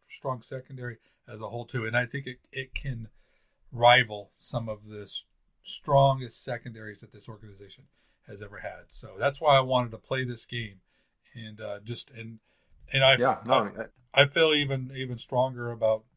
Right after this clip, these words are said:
Speaker 1: about this group going in. And of course, and you hit the nail on the head too. What makes a good secondary is that pass rush. Well, the Cowboys got that too. So, I mean, whether this cornerback group, the secondary group is, is as good as we think it is,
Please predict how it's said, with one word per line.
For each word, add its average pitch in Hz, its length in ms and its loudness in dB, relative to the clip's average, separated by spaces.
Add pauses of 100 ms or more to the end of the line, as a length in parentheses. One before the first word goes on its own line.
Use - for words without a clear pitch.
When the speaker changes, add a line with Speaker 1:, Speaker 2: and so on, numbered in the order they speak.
(100)
Speaker 1:
about 117 180 -8
this - 200 -14
group 113 300 -16
going 110 220 -12
in. 127 140 -4
And 143 80 2
of 156 100 -6
course, 175 300 0 (200)
and 143 160 -4
you 175 260 0
hit 139 120 -2
the 139 100 -8
nail 120 200 0
on 107 60 -4
the 104 60 -14
head 120 260 0
too. 120 140 -6
What 147 180 0
makes 160 180 -8
a 135 40 -16
good 131 180 -8 (340)
secondary 113 580 0 (280)
is 110 120 -14
that 110 160 -4
pass 131 300 4
rush. - 160 -18
Well, 120 100 -10
the 120 60 -12
Cowboys 196 320 6
got 123 160 6
that 151 200 6
too. 123 200 -6 (300)
So, 117 440 0 (240)
I 127 60 -14
mean, 123 240 -2
whether 151 240 -2
this 147 180 -10
cornerback 156 420 -4
group, 156 280 -14
the 135 100 -6
secondary 147 380 -8
group 139 240 -10
is, 127 120 -8
is 131 140 -12
as 113 120 -10
good 147 120 -10
as 127 60 -10
we 127 100 -4
think 151 220 -16
it 151 60 -10
is, 147 200 -6